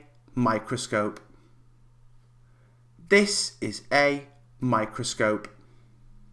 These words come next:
Magnet. This is a magnet.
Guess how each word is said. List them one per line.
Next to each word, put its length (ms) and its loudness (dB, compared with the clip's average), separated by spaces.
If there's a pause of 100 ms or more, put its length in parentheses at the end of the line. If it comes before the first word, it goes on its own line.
(1700)
Magnet. 760 2 (1500)
This 500 -2
is 240 0
a 340 -4 (400)
magnet. 680 2